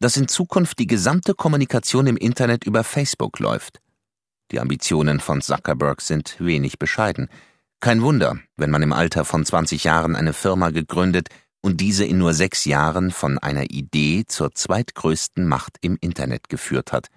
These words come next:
Wenn man es in dieser Zeit vom Studenten zum jüngsten Milliardär der Welt gebracht hat. Im Februar zweitausendvier gründete Zuckerberg Facebook.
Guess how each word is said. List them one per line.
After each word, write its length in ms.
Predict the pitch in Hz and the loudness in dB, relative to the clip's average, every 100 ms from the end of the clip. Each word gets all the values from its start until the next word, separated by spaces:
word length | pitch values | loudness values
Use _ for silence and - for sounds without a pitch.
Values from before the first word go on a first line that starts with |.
| _ _ _ _ _ - | _ _ _ _ _ -6
Wenn 180 | 78 95 | 0 2
man 140 | 107 | 2
es 200 | 98 90 | 0 0
in 160 | 92 87 | 0 0
dieser 320 | 139 170 156 | 0 0 -2
Zeit 440 | - - 85 123 - _ _ | -2 0 0 -2 -8 _ _
vom 200 | - 76 | -2 -2
Studenten 760 | - 76 67 78 87 - 120 123 - - - | 0 -2 0 2 2 0 0 -2 -4 -14 -2
zum 220 | 90 82 | 2 4
jüngsten 640 | 95 175 - - 156 143 | 4 2 0 -2 0 0
Milliardär 840 | 104 101 87 90 - 71 69 76 - - | 2 0 0 0 0 0 0 -2 -8 -6
der 160 | 104 101 | -4 -2
Welt 320 | 69 - - | -2 -4 -8
gebracht 440 | - - - - | -6 -4 -6 -8
hat. 240 | - - _ _ _ _ _ _ _ _ _ _ _ _ _ _ _ - | -14 -14 _ _ _ _ _ _ _ _ _ _ _ _ _ _ _ -2
Im 140 | 127 | 0
Februar 420 | 143 175 151 156 147 | 2 2 2 0 2
zweitausendvier 920 | 135 120 117 117 101 - - 92 76 | 0 0 0 0 -2 -2 0 0 0
gründete 520 | 82 80 80 - 85 | 0 2 2 0 -2
Zuckerberg 600 | 78 90 87 76 78 - | 0 0 0 0 -2 -2
Facebook. 540 | - 107 - - - | -4 -4 -2 -4 -6